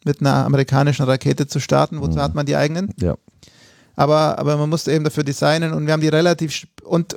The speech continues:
Speaker 1: ganz am Anfang hatten wir noch die P S L V, die indische.
Speaker 2: Mhm.
Speaker 1: Die konnten wir dann zum Glück irgendwann mal weglassen, weil die sehr laut ist.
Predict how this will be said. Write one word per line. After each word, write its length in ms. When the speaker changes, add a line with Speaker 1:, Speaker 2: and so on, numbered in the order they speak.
Speaker 1:
ganz 200
am 100
Anfang 200
hatten 180
wir 80
noch 100
die 140
P 220
S 200
L 160
V, 320
die 260
indische. 560
Speaker 2:
Mhm. 440
Speaker 1:
Die 60
konnten 280
wir 80
dann 160
zum 160
Glück 260
irgendwann 440
mal 240
weglassen, 1000
weil 100
die 140
sehr 200
laut 280
ist. 320